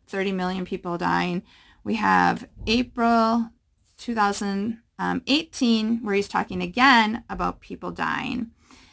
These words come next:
um, which again, like, okay, very interesting. And then we have, um, October eighteenth, two thousand nineteen, where,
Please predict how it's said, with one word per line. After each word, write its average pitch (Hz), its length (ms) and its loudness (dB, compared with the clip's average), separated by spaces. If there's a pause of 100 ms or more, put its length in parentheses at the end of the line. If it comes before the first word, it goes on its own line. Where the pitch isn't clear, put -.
(340)
um, 196 440 0
which - 480 -6
again, 277 380 4
like, 185 340 -2
okay, 262 320 -2
very 185 480 -4
interesting. 254 880 0 (340)
And 254 240 4
then 359 580 2 (320)
we 254 180 -2
have, 240 520 4
um, 202 240 -2
October 240 440 -2
eighteenth, 233 520 -2
two - 180 -6
thousand 202 640 2
nineteen, 226 760 -2 (440)
where, 220 640 2